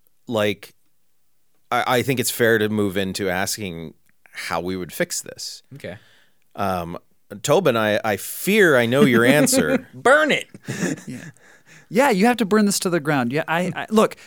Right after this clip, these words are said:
Speaker 3: look, and it may be, it, there's a taste issue as well.
Speaker 1: Yes.
Speaker 3: I, I, I, my wife jokes that I'll watch almost anything. You put
Speaker 1: Mm-hmm.
Speaker 3: on something, and <laughs> there's a, you know, shadows are flickering on that wall. A movie's being projected, and I'm gonna watch it.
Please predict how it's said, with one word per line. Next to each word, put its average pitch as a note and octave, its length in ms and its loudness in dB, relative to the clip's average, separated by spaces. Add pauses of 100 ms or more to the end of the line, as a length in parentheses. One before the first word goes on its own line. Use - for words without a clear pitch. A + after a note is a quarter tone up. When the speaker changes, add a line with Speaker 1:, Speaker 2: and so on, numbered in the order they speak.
(140)
Speaker 3:
look, E3+ 260 -2
and F3+ 200 -4
it A3+ 120 0
may A#3+ 240 4
be, A3+ 260 0
it, E3+ 320 -8
there's F3 140 2
a F3 80 0
taste F#3 380 -2
issue D3+ 440 -2 (440)
as A#2+ 240 -6
well. G2+ 360 -8
Speaker 1:
Yes. G#2+ 380 0
Speaker 3:
I, A3+ 400 2 (300)
I, F#3 340 2 (240)
I, B2+ 140 -6
my E3 160 2
wife E3+ 260 2
jokes C3+ 240 0
that A#2+ 80 -6
I'll C#3+ 220 2
watch C#3 320 2
almost D3 340 -4
anything. F#3+ 400 -14
You C3 100 -10
put G3+ 140 2
Speaker 1:
Mm-hmm. F#3+ 100 2
Speaker 3:
on F3+ 140 2
something, C3 460 -4
and B2+ 80 -6
<laughs> B2 100 -8
there's F3+ 220 0
a, D3 120 -2 (340)
you D#3+ 120 -6
know, B2 160 -2 (220)
shadows F3+ 420 2
are E3+ 60 2
flickering F#3 480 -2
on E3+ 100 0
that E3+ 160 0
wall. C#3+ 380 4
A C3 40 -2
movie's D#3+ 300 -2
being F3 220 -2
projected, D#3+ 400 -2
and A#2+ 80 -4
I'm C3 180 0
gonna B2+ 180 -2
watch A2 360 -8
it. - 180 -20